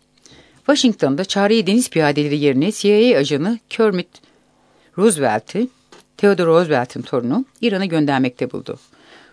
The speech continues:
Roosevelt, insanları para veya tehditle kendi tarafına çekmekte üstün bir başarı gösterdi. Ondan sonra da bu insanlara kargaşa çıkarmak ve bir dizi sokak gösterisi düzenlemek için harekete geçirerek Musaddık'ın hem beceriksiz hem de halkın desteğini yitirmiş biri olduğu izlenimini yarattı.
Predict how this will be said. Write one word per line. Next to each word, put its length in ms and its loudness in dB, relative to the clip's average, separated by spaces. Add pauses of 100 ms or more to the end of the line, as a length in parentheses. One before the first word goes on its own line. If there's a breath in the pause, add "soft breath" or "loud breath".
(140 loud breath)
Roosevelt, 460 -2 (240)
insanları 480 -2
para 260 0
veya 180 0
tehditle 420 -6
kendi 220 -2
tarafına 340 0
çekmekte 480 -2
üstün 260 -2
bir 100 -2
başarı 240 -2
gösterdi. 640 -6 (460 loud breath)
Ondan 260 2
sonra 280 -2
da 100 -2
bu 60 -2
insanlara 460 0
kargaşa 420 -4
çıkarmak 600 -4
ve 100 -4
bir 100 -2
dizi 180 -10
sokak 340 -6
gösterisi 440 -4
düzenlemek 480 0
için 160 -8
harekete 400 -4
geçirerek 540 -4 (300 loud breath)
Musaddık'ın 720 0 (220 loud breath)
hem 240 2
beceriksiz 600 -4 (140 soft breath)
hem 160 0
de 60 0
halkın 320 0
desteğini 360 0
yitirmiş 360 -4
biri 140 0
olduğu 240 -2
izlenimini 480 0
yarattı. 520 -6